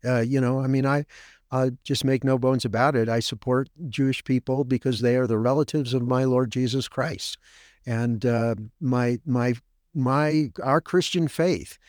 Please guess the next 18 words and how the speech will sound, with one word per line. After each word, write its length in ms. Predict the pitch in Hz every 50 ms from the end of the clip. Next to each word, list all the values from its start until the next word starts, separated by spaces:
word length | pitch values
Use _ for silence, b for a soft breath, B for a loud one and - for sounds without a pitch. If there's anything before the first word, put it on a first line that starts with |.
| b b b b b -
um, 460 | 156 139 131 123 127 127 123 123 135 165
y-, 100 | 156 156 160
y-, 300 | 135 139 - 123 123 - 123
it 80 | 139 139
wouldn't 220 | 139 143 147 156 151
exist 720 | 139 120 113 127 180 202 131 110 - - - - - - _ _ -
if 200 | 143 139 - -
it, 120 | 147 131 -
if 160 | 151 131 117
it 40 | 139
weren't 280 | 135 139 143 151 135
for 420 | - - 139 131 127 127 127 123 - b b b b _ _ _ _ - 202 180
our, 260 | 147 135 131 139 - -
our 120 | 156 135
Jewish 320 | 131 123 143 143 143 - -
heritage, 640 | 151 147 156 160 120 - - 104 90 87 - - 123
you 120 | 127 120
know, 300 | 110 110 113 123 143